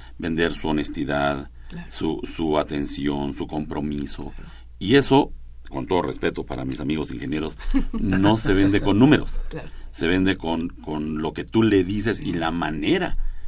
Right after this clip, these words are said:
Speaker 1: en la que se lo dices
Speaker 2: Claro.
Speaker 1: a tu entrevistador, ¿no?
Speaker 2: Claro.
Speaker 1: Entonces, eh, yo creo que sería un punto súper importante
Speaker 2: Ujú.
Speaker 1: que lo tomaran en cuenta para que el último semestre tuviera esa materia.
Speaker 2: Claro.
Speaker 1: Enséñate a venderte tú mismo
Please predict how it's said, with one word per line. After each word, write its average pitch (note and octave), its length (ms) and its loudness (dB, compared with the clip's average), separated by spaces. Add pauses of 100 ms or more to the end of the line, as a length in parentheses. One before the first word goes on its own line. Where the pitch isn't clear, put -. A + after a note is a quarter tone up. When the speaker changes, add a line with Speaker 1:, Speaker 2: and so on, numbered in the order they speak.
Speaker 1:
en E2+ 160 -2
la E2 100 -2
que F2+ 100 -2
se F#2 120 0
lo F2 100 4
dices G2 380 10
Speaker 2:
Claro. - 340 2
Speaker 1:
a - 120 2
tu E2+ 100 -2
entrevistador, C#2+ 540 -2
¿no? C2+ 140 -6
Speaker 2:
Claro. C#2+ 80 -2
Speaker 1:
Entonces, D#2 420 -4 (420)
eh, D2+ 340 -4 (140)
yo F2 180 0
creo F#2 140 2
que F#2 100 0
sería F2 220 2
un F2+ 180 2
punto F#2 360 0
súper B2 500 0
importante F2+ 680 0 (220)
Speaker 2:
Ujú. F3+ 340 -10
Speaker 1:
que E2 100 -4
lo E2 140 -2
tomaran E2+ 540 0
en D#2 120 -4
cuenta E2+ 460 -2
para D2+ 180 -6
que D2+ 320 -8
el D2 200 2
último D3 320 8
semestre G2 440 2
tuviera E2+ 440 -2 (480)
esa F2+ 180 -2
materia. D2+ 460 -4 (160)
Speaker 2:
Claro. E3+ 260 -14 (140)
Speaker 1:
Enséñate F2+ 580 0
a D#2 60 -4
venderte D2+ 500 -4
tú D2+ 140 -8
mismo E2 420 -4